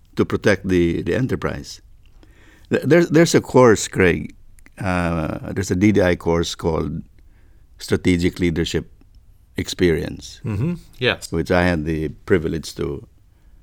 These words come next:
Speaker 1: to run together with one of your facilitators.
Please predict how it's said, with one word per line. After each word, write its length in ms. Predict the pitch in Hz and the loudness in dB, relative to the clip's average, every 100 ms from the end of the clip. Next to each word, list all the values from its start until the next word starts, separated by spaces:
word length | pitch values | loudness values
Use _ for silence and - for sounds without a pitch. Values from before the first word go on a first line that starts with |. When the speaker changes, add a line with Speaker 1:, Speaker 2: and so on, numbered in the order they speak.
| - | -12
Speaker 1:
to 100 | - | -6
run 460 | 76 80 71 67 73 - _ | -4 -4 -6 -10 -14 -20 _
together 460 | - 82 80 78 73 | -10 -8 -6 -6 -6
with 180 | 76 | -8
one 220 | 71 76 78 | -8 -8 -8
of 100 | 76 | -10
your 120 | 76 | -10
facilitators. 840 | 76 - 73 76 73 71 71 - | -12 -10 -12 -10 -14 -14 -18 -20